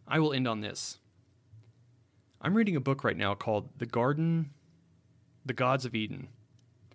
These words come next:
by William Bramley. At the beginning of this book, this gentleman set out to write a book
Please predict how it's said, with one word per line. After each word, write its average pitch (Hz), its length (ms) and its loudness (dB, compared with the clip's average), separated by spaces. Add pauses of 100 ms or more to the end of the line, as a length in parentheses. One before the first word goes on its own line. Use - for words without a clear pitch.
(160)
by 117 140 4
William 127 360 2
Bramley. 110 480 -4 (1600)
At 143 120 -10
the 135 60 -6
beginning 190 300 4
of 196 80 2
this 165 160 -2
book, - 400 -4 (1040)
this 165 180 2
gentleman 151 380 2
set 139 220 -2
out 127 200 -2
to 131 100 -4
write 113 380 0
a 110 120 -4
book 107 400 0